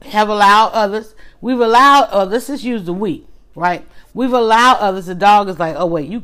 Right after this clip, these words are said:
you came in here to podcast?" Like, he done, he done, dog and I share the space. Um, and I'm not in my normal space where I would do how to get, I'm not in the bed. I'm in the, I'm on the couch. Uh, and I turn on television. He's like, "Oh, wait, you were in the kitchen. Now you coming in, you podcasting."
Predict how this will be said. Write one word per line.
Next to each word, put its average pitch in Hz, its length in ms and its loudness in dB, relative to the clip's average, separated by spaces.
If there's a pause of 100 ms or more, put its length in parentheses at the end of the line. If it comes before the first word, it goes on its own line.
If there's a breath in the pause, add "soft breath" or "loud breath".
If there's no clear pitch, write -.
you 220 160 -10
came 196 300 -8
in 180 60 -4
here 180 140 -4
to 160 120 -14
podcast?" 208 800 -8 (500)
Like, 170 300 -8
he 226 120 -6
done, 196 200 -8
he 226 140 -8
done, 190 260 -10 (1000)
dog 180 260 0
and 165 100 -4
I 156 120 -6
share 147 260 -12
the 139 80 -16
space. - 380 -20 (460 soft breath)
Um, 170 440 -6 (120)
and 190 120 -4
I'm 202 180 0
not 214 240 2
in 214 100 -4
my 180 140 -2
normal 180 360 -2
space 170 280 -6
where 160 160 -4
I 165 40 0
would 165 120 -6
do 175 80 -4
how 170 160 -4
to 156 60 -8
get, 156 160 -6
I'm 190 140 -4
not 202 160 2
in 185 140 -2
the 170 80 -4
bed. 165 400 -6
I'm 170 200 -6
in 175 160 -4
the, 160 180 -6 (200 soft breath)
I'm 185 120 -6
on 196 140 0
the 180 60 -6
couch. - 420 -4 (420 soft breath)
Uh, 175 340 -4 (140)
and 165 120 -8
I 156 80 -6
turn 175 240 -6
on 165 180 -8
television. 180 540 -4
He's 185 180 -10
like, 147 260 -6
"Oh, 175 200 -4
wait, 151 280 -6
you 170 140 -8
were 170 60 -6
in 180 100 -6
the 165 80 -6
kitchen. 160 420 -8
Now 170 80 -6
you 170 220 -8
coming 170 400 -6
in, 175 120 -4
you 165 80 -8
podcasting." 170 680 -8